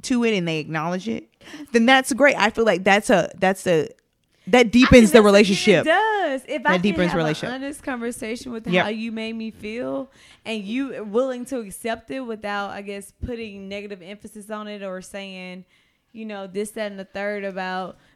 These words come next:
Speaker 2: me calling you out on it,
Speaker 1: Yeah.
Speaker 2: that is a, that is a friend. But the
Speaker 1: Mm-hmm.
Speaker 2: one that gets mad and blows up about it, that's not your friend.
Speaker 1: It's not your friend.
Speaker 2: 'Cause they're not even willing to accept how you made them feel.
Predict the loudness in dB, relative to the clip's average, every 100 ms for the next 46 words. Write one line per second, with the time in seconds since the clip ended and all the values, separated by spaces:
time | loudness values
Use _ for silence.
0 | -10 -8 -8 -6 -6 -6 -8 -8 -6 -6
1 | -8 -8 -4 0 2 0 -2 -6 -6 -4
2 | -4 -6 -6 -8 -6 -8 -8 -8 -8 -6
3 | -4 -2 -2 -2 -6 -6 -8 -8 -8 -6
4 | -6 -6 -6 -6 -4 -4 -6 -10 -8 -6
5 | -6 -8 -12 -16 -16 -16 -16 -16 -16 -18
6 | -16 -16 -16 -16 -14 -14 -16 -14 -12 -12
7 | -12 -10 -8 -8 -8 -8 -8 -8 -10 -10
8 | -12 -14 -12 -14 -10 -10 -8 -8 -10 -10
9 | -12 -14 -14 -16 -14 -12 -12 -14